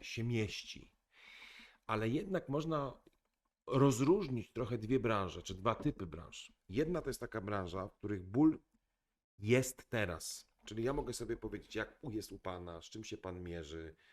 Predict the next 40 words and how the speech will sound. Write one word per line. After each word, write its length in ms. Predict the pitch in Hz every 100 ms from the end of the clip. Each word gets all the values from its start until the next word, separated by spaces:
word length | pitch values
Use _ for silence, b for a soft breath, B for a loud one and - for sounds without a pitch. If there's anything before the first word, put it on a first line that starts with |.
| b
co 120 | - 101
pan 160 | 107
tak 180 | 95 87
naprawdę 400 | 95 95 85 92
realizuje, 540 | 92 90 85 90 85
trochę 240 | - 101 120
go 140 | 107
jakby 260 | 117 113 110
dotknąć, 840 | 107 123 123 - 85 85 - - B B B _ _
przeanalizować, 1160 | - 143 131 120 120 113 107 117 101 80 -
prawda? 360 | - 87 85 113
Zobaczyć, 480 | 107 92 120 98 -
jak 140 | 110
to 100 | 120
było 140 | 107 110
do 100 | 117
tej 160 | 117
pory. 540 | 110 107 95 87 139 202 b b b _ _ -
Ale 200 | 95 92
są 180 | 143
też 140 | 147 143
takie 240 | 113 113
branże, 560 | 98 98 90 90 110 131
które 260 | - 113 110
tego 240 | 113 101
bólu 240 | 110 131 127
nie 180 | 123
mamy, 500 | 120 135 139 87 87 -
nie 120 | 104
mają 440 | 113 120 92 95
albo 280 | - 107 104
mówią 300 | 107 131 143 131
o 100 | 110 95
bólu 220 | 131 139 131
w 100 | -
przyszłości. 800 | - - 135 98 - - - - _ _ _ _ _ -
Najprostszą 560 | 120 123 165 - 143
branżą 280 | 113 131 123
jest 180 | 127 -
ubezpieczenie, 580 | 117 - - - 95